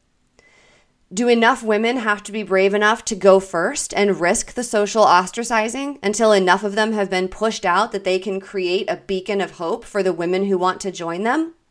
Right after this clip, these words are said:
Or is it simpler than that, and it's just the lack of awareness of the issue? I have vivid memories of fat talk amongst my peers as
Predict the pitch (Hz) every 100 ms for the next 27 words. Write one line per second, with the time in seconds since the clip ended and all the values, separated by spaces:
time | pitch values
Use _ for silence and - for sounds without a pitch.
0 | _ _ _ _ _ _ _ _ _ _
1 | _ _ _ _ 254 285 277 294 277 -
2 | 311 359 302 214 190 185 160 165 247 _
3 | _ - 247 233 277 262 - 254 233 226
4 | 233 240 247 214 196 202 208 220 214 220
5 | 233 349 - - - _ _ _ _ _
6 | - - 254 302 320 294 - 190 175 240
7 | 285 233 190 190 175 170 165 151 - 175
8 | - 170 - - 160 160 180 170 175 -
9 | 180 175 - 160 160 190 185